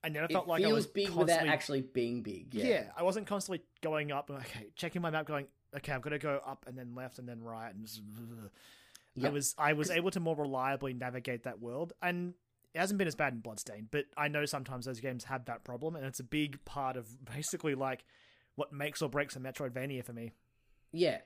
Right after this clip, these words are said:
Speaker 2: and Super Metroid as well does so well in building, like, making the world seem so much bigger by what it doesn't show you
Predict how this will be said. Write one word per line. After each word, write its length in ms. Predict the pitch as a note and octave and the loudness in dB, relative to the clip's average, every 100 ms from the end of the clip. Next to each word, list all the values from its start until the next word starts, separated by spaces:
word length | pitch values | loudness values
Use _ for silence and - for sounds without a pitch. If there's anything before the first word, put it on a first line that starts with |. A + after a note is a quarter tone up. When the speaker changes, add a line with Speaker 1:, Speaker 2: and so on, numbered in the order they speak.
| _ - | _ 2
Speaker 2:
and 120 | F#3+ | 2
Super 240 | - C4 | 4 2
Metroid 360 | B3+ F#3 F#3 D3 | 2 2 4 4
as 80 | B2 | 6
well 240 | C#3 B2+ | 6 4
does 260 | A#2 C3+ B2+ | 4 2 4
so 160 | C3+ | 4
well 300 | B2+ B2 A#2+ | 4 4 4
in 180 | A#2+ A#2+ | 2 -2
building, 380 | A2 B2 A#2+ A#2+ B2+ | 0 0 0 -2 -2
like, 200 | B2 - - - - - | -2 -2 -20 -20 -10 0
making 280 | C#3 C3 | 2 4
the 80 | C3 | 4
world 240 | B2 B2 A#2 | 4 0 0
seem 200 | B2 A#2+ | -2 0
so 100 | A#2 | -2
much 160 | A2 | -2
bigger 180 | A#2+ A2 | -2 -2
by 160 | G#2 G#2 | 0 -2
what 220 | A2+ G#2 | -2 -4
it 80 | - | -2
doesn't 260 | D3 C#3 | -2 -2
show 140 | G#2+ F#2 | -4 -8
you 200 | F2 | -10